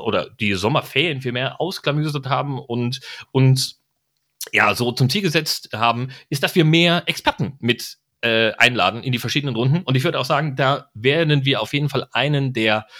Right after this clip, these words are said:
ähm, größeren Bekleidungshersteller mal konsultieren, ob die uns hier mal so ein bisschen, äh, aufklären können, warum die Industrie sich denn so schwer tut, äh,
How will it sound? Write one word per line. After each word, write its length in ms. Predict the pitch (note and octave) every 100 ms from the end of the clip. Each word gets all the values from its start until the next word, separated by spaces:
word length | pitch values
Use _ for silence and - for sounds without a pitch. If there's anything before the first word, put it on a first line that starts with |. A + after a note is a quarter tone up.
| - - _
ähm, 300 | A2+ A2 A2
größeren 840 | - B2+ E3+ - C3 B2+ A#2+ B2+ - _ _ -
Bekleidungshersteller 1160 | A2 - A#2 D#3+ C#3 C3 A#2 G#2+ - G2+ G#2 G2
mal 240 | F#2+ G#2+
konsultieren, 920 | - D#3 D#3+ B2+ B2+ - E3 C#3+ F#3+ - - - -
ob 220 | D3 -
die 100 | D3+
uns 220 | D3 D3
hier 120 | C#3+ C3
mal 160 | B2+
so 100 | B2
ein 60 | A#2+
bisschen, 800 | D3 - C#3+ B2+ B2+ B2 B2+ C3
äh, 200 | A2 A2
aufklären 440 | D#3 F3 - A#2+ A#2+
können, 260 | B2+ A#2+ A2+
warum 580 | G3 G#3 C4+ C4 A#3+ -
die 160 | E3+
Industrie 440 | E3 E3 - F3 F3
sich 240 | D3 D3
denn 220 | C3+ C#3+
so 100 | C3+
schwer 280 | B2+ B2+ D3
tut, 380 | D3+ C3 B2+ - - - - -
äh, 140 | -